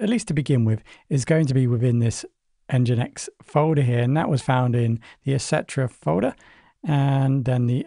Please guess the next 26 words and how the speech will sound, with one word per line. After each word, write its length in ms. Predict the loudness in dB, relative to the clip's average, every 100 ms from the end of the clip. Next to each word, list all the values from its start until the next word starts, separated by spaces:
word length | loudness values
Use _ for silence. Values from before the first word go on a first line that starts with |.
| -2
Nginx. 720 | -2 0 0 -2 -6 -14 -16 -20 -20 _ _ _ _ _ _ _ -8
So 340 | 0 0 0 -8 _
within 340 | -4 0 0
here, 180 | 2 2
we've 200 | 2 0
already 220 | 0 0
seen 400 | 0 0 0 -2 -4 -16 -20 _
the 280 | -2 -2 0
Nginx 480 | 0 0 0 -4 -6
config 420 | -4 -2 -2 -4
file, 320 | -2 -2 -2 -8 -20 _
and 180 | -2 -2
this 140 | 0
essentially 640 | -2 0 0 0 0 0 0
is 240 | 0 -2
the 200 | -2 -2
default 460 | -4 -4 -2 -2 -2
configuration 680 | -4 -2 -2 -2 -2 -4
or 120 | -4 -4
entry 320 | -2 0 0
point 340 | -2 -2 -4 -6 _ -20 -20 _
used 360 | -4 -2 -2 -2
by 200 | -2 0
the 240 | -2 -4 -6
Nginx 720 | -4 -2 0 -2 -6 -10 -16 -16
service. 960 | -16 -16 -10 -4 -2 -2 -6 -12 -18